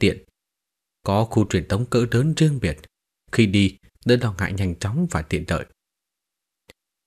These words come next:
Thành phố thật rộng lớn. Hắn cảm thán một trận, thậm chí hơi hoa mắt. Tường thành này quá cao, giống như dãy núi vắt ngang, dùng những tảng đá lớn màu nâu đỏ xây thành. Có loại hơi thở viễn cổ hồng hoang,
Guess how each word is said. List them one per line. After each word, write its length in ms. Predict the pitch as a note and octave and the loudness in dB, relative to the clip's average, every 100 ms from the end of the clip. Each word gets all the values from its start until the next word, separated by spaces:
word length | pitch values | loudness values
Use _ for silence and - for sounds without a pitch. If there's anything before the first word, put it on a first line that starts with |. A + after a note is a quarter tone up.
| - | 0
Thành 180 | F#2+ D#2+ | 0 2
phố 260 | - F#2 A#2 | 2 2 4
thật 180 | - G2 | 2 -2
rộng 200 | F#2 F#2 | -2 -2
lớn. 260 | G#2 C#3 G#3+ - _ _ _ _ _ _ - | 0 0 -2 -6 _ _ _ _ _ _ -4
Hắn 160 | E3 E3 | -2 0
cảm 140 | F#2 | 0
thán 220 | C#3+ E3 | 2 2
một 140 | G#2 - | 2 0
trận, 180 | F#2+ - - _ _ | -4 -6 -16 _ _
thậm 160 | G#2+ F2 | -4 -2
chí 240 | - G#2 A#2 | 0 2 2
hơi 180 | G#2+ E2+ | 0 -2
hoa 160 | F2+ | -4
mắt. 200 | F2 B2+ - _ _ _ _ | -4 -6 -6 _ _ _ _
Tường 320 | G#2 G#2+ G#2 | 0 2 2
thành 160 | G2+ G2+ | 0 0
này 100 | G2 | -2
quá 260 | - C3 D#3+ | -2 -4 -2
cao, 340 | C3 C3 A2+ _ _ - | -2 -2 -6 _ _ -2
giống 240 | A2+ C#3 | 0 2
như 240 | A2+ G2+ - _ | 2 0 -4 _
dãy 140 | - G2+ | -4 0
núi 160 | G#2+ | 0
vắt 260 | A2 D3 - | 0 -4 -4
ngang, 180 | G#2 G2+ _ _ _ _ - | -4 -6 _ _ _ _ -2
dùng 200 | A2 G#2 | 0 2
những 160 | B2 | 0
tảng 180 | A2 D#2+ | -2 -2
đá 180 | F#2 A2+ | -4 -2
lớn 220 | A#2+ D#3 | 0 0
màu 260 | E3 F#2+ D#2 | 0 0 -2
nâu 200 | F2 F#2+ | -2 -2
đỏ 180 | E2 D#2+ | -2 -6
xây 220 | - F2+ | -4 -4
thành. 200 | - D#2+ D2+ _ _ _ _ _ _ _ - | -6 -8 -8 _ _ _ _ _ _ _ -2
Có 100 | E3+ | 0
loại 160 | C#3 | 0
hơi 200 | G2+ A#2+ - | 2 0 0
thở 160 | F2 - | -2 -2
viễn 180 | G#2+ C3 | -2 -2
cổ 200 | F2+ D#2 | -2 -2
hồng 200 | F#2+ D#2+ | -4 -6
hoang, 180 | G2+ G2+ | -6 -8